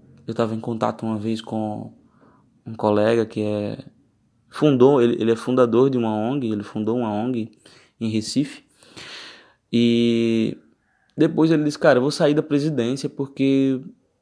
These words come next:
eu vou, vou entrar em outras áreas e tal, vou ficar só prestando a consultoria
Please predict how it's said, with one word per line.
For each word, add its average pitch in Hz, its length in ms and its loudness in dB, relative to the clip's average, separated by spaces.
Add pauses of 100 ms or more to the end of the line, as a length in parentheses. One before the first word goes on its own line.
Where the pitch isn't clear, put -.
(720)
eu 127 100 -2
vou, 117 400 2
vou 110 420 -2
entrar 110 240 -4
em 107 120 -4
outras 107 580 -8
áreas 110 540 2
e - 40 -14
tal, 117 140 -6
vou 120 100 -4
ficar 127 200 -6
só 156 400 -2 (320)
prestando 135 240 -2
a 135 40 -4
consultoria 123 640 2